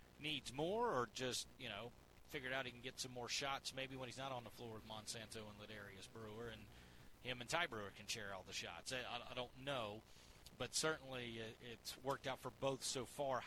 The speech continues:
How will it go against Alabama? Still yet to be seen. It's also competition that Smith has played against where he was week, uh, day in and day out on the Big Ten, couple of,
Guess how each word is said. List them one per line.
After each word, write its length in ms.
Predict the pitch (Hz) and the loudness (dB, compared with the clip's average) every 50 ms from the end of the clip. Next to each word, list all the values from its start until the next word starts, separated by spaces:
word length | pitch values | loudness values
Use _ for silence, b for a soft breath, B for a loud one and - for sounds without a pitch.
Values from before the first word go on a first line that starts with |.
| - 123 135 | 0 0 2
How 120 | 143 143 | 4 4
will 200 | 139 139 135 131 | 4 6 4 4
it 80 | 127 - | 4 4
go 140 | 131 131 127 | 2 2 2
against 240 | 123 117 107 - | 0 0 -2 0
Alabama? 680 | 135 123 123 117 117 - 143 151 156 151 147 147 143 131 - B B B B B B B B B B - | 0 0 0 0 0 2 2 2 2 2 2 2 0 0 -4 B B B B B B B B B B -4
Still 200 | - - 185 160 | 2 4 6 6
yet 160 | 147 147 - - | 6 6 4 2
to 80 | - - | -2 -2
be 80 | 123 | 2
seen. 260 | - - - 165 156 | 4 4 4 4 2
It's 140 | 139 123 - | 0 2 4
also 200 | 160 160 - 151 | 4 4 4 4
competition 680 | 131 - 147 139 - 135 - - 151 147 131 - - 139 127 123 127 | 2 2 2 2 2 0 0 0 2 4 4 2 2 0 -4 -4 -6
that 120 | 120 113 - - | -6 -4 0 2
Smith 320 | - - 151 147 139 - | 2 2 4 2 -2 -2
has 120 | 127 110 | -4 -6
played 260 | - - 147 143 135 131 | -2 0 0 0 0 0
against 500 | 131 123 131 127 127 127 123 - - 123 | -2 -4 -4 -4 -4 -4 -4 -6 -4 -2
where 160 | 120 117 120 | -2 -2 -2
he 60 | 120 | -2
was 200 | 117 113 104 110 | -4 -4 -4 -2
week, 220 | 117 135 131 120 - 143 135 - 127 | -2 -2 -4 -4 -6 -10 -10 -8 -6
uh, 120 | 120 113 110 - - | -4 -4 -4 -2 -2
day 180 | 135 139 135 135 | 0 0 0 -2
in 100 | 131 127 | -4 -6
and 100 | 117 113 | -4 -2
day 180 | 131 127 123 123 | -2 0 0 0
out 220 | 123 120 117 120 - - 127 | 0 -2 -2 -4 -8 -10 -10
on 80 | 123 120 | -10 -10
the 80 | 113 - - | -8 -6 -6
Big 120 | 127 - - | -6 -6 -4
Ten, 380 | - - 185 202 196 196 185 165 - | -4 -2 0 2 2 0 0 0 0
couple 320 | 143 131 - 127 127 123 | -2 0 0 0 0 0
of, 120 | 117 113 | 0 0